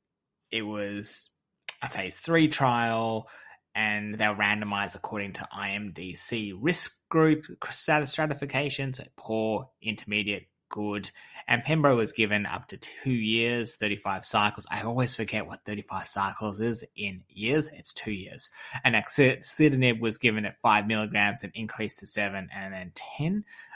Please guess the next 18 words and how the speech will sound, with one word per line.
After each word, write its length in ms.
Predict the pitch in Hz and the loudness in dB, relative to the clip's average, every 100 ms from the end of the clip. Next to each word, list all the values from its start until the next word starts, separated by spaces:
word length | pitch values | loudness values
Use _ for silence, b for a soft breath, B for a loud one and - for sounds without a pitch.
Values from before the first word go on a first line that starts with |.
| - | -10
um, 140 | 98 127 | -10 -8
twice 460 | - 113 101 - - | -8 -2 -2 -2 0
daily, 540 | 113 120 131 131 127 B B | 0 2 2 2 0 B B
depending 420 | 113 - 107 104 - | -8 -4 -2 -2 -6
on 160 | 101 98 | -10 -8
toxicities. 1120 | - 104 - - - 107 104 98 - - - B B - | -8 -8 -2 0 2 2 0 -4 -10 -10 -10 B B -2
Remember, 440 | 117 117 110 104 | 4 4 4 -2
the 80 | 107 | -2
T 220 | - 147 | -2 2
K 180 | 139 120 107 107 104 | 4 4 4 4 2
Is 140 | 101 - | -2 -8
in 260 | 110 101 | -10 -10
this 160 | 95 - | -10 -8
cohort 480 | - 131 147 185 - | -2 -2 -2 -6 -10
can 140 | 110 | -12
still 180 | - 117 | -8 -6
be 220 | 101 - | -8 -10
pretty, 380 | - 107 101 | -12 -8 -8